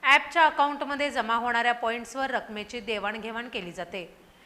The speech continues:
आयपीएल क्रिकेट सामने हे सट्टेबाजांसाठी दोन ते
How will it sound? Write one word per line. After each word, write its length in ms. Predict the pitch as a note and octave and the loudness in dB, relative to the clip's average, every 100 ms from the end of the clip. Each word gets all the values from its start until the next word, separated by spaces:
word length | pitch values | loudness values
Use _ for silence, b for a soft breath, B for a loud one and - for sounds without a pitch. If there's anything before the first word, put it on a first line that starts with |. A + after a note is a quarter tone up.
| B B B | B B B
आयपीएल 460 | A#3 A#3+ D#4 E4 | 0 2 0 0
क्रिकेट 300 | E4 D#4+ D4+ | -2 -4 -4
सामने 380 | D4+ D4 C#4 C#4+ | -2 -2 -2 -2
हे 160 | C#4 D4 | -2 -4
सट्टेबाजांसाठी 920 | C#4 A3 B3 B3 B3 B3 A#3+ B3+ C4 | -6 -6 -2 2 2 0 -4 -4 -4
दोन 300 | A#3+ A#3+ A#3+ | -6 -6 -6
ते 80 | A#3+ | -6